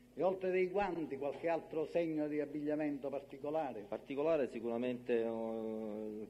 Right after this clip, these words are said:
Speaker 2: cappellino, il passamontagna, un berretto, una cosa che può nascondere la fisionomia di una persona.
Speaker 1: Ma lei li ha visti?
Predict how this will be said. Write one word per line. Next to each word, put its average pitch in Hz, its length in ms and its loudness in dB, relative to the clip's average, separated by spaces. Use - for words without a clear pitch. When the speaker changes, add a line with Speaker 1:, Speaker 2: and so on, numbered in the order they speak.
Speaker 2:
cappellino, 123 600 2
il 107 80 -4
passamontagna, 110 880 -2
un 101 80 -4
berretto, 113 420 -2
una 107 120 -4
cosa 117 220 -2
che 107 140 -4
può 113 160 -4
nascondere 104 1160 -2
la 104 120 -6
fisionomia 110 380 -4
di 107 80 -2
una 104 120 -4
persona. 95 340 -10
Speaker 1:
Ma 123 80 -10
lei 160 180 4
li 139 80 4
ha 123 40 4
visti? 143 560 -4